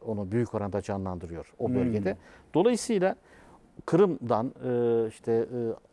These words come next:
Speaker 1: Azerbaycan'dan, Azerbaycan'ın, e, Hayyam kardeşimiz burada bizi dinliyor. Sünni, e, kardeşlerimiz,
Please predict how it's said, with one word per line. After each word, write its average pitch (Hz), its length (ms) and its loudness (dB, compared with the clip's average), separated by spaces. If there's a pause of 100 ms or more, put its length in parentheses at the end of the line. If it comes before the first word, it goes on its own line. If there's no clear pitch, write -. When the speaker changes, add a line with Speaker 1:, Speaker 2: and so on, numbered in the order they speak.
(160)
Speaker 1:
Azerbaycan'dan, 120 1000 2 (540)
Azerbaycan'ın, 139 840 2
e, 120 920 0 (520)
Hayyam 120 320 0
kardeşimiz 120 640 -2
burada 127 280 -2
bizi 110 180 -6
dinliyor. 160 400 -4
Sünni, 147 640 2
e, 131 60 0 (680)
kardeşlerimiz, 117 800 -4